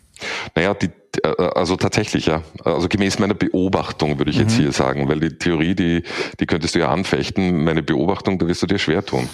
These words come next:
Speaker 2: <laughs> Okay. Ähm, du schreibst in deinem Buch, dass Verhandlungsführung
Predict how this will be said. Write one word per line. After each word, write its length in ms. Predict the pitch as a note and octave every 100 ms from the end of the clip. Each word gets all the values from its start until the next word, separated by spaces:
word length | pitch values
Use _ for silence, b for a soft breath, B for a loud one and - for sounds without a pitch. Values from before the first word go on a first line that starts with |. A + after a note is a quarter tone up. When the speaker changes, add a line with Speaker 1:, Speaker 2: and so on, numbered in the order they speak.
| -
Speaker 2:
<laughs> 220 | - G3 - D#3+ - - - B B B -
Okay. 520 | B2+ - - G#2+ G2 B B B -
Ähm, 220 | B2 A#2 -
du 280 | A2+ C3
schreibst 340 | F3 C#3+ D#3+ C3
in 60 |
deinem 200 | A#2+ A2+
Buch, 240 | G#2+ F3 -
dass 220 | C3+ -
Verhandlungsführung 1200 | - G2+ C3 E3 C#3 B2 - - B2 B2 C3+ E3